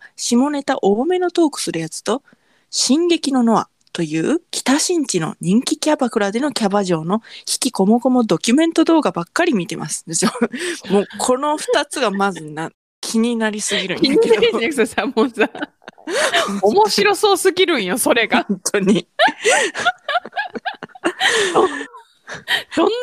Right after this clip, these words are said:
Speaker 2: チャンネルやねん。
Speaker 1: <laughs> あと変態感漂うので、
Speaker 2: うん。
Speaker 1: 人にあまり言えないのですが、
Speaker 2: うん。
Speaker 1: 歯医者さんの歯石取りの動画や、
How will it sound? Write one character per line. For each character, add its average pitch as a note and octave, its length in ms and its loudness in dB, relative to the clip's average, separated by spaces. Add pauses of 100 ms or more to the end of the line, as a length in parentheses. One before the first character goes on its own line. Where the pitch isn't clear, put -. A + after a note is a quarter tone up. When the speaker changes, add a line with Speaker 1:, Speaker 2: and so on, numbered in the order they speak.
(140)
Speaker 2:
チ A4+ 100 2
ャ G#4+ 80 0
ン B4+ 120 2
ネ - 80 4
ル G#4 200 4
や G4 200 2
ね A#3+ 80 -6
ん。 - 20 4
Speaker 1:
<laughs> - 1400 -4
あ E4 100 0
と - 100 -2
変 F#4 340 0
態 A4 180 2
感 A3 260 -6
漂 G#3 380 -2
う G#3 60 -6
の E3 140 -10
で、 G#3 140 0
Speaker 2:
う - 20 -10
ん。 - 20 -10
Speaker 1:
人 A3+ 260 -4
に G#3+ 120 -4
あ G3+ 100 -4
ま A3 140 -4
り A3+ 140 -10
言 A3+ 180 -6
え - 20 -4
な G4 140 -4
い D#4 40 -6
の F#3 120 -12
で - 80 -20
す - 140 -16
が、 - 220 -4
Speaker 2:
う G#3+ 80 -14
ん。 G3+ 220 -18
Speaker 1:
歯 F#4+ 160 0
医 F#4+ 100 4
者 C#4+ 200 -4
さ B3 160 -4
ん B3 40 -8
の D#4+ 120 -10
歯 A#3+ 140 -8
石 C4+ 180 -6
取 F#3 320 -6
り D#3+ 40 -10
の D3 100 -10
動 C3 180 -4
画 D2+ 120 -6
や、 - 80 -6